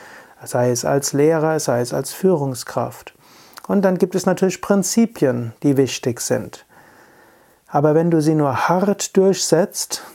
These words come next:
dann ist auch das etwas, was dich in Probleme bringen kann. Prinzipientreue ist wichtig,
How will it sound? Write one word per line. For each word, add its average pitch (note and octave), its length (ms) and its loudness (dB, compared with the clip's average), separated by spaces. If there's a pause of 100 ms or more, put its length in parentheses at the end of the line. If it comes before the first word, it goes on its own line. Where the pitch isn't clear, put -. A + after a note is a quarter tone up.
dann E3+ 340 -2
ist F3+ 240 -4
auch E3+ 160 0
das F#3+ 300 -2
etwas, F#3 500 -2
was C#3 200 -2
dich D3 160 -4
in D#3 100 -4
Probleme D#3+ 560 0
bringen B2+ 380 -2
kann. C3 400 -8
Prinzipientreue F#3 1080 0
ist F3 180 -2
wichtig, F3 500 -2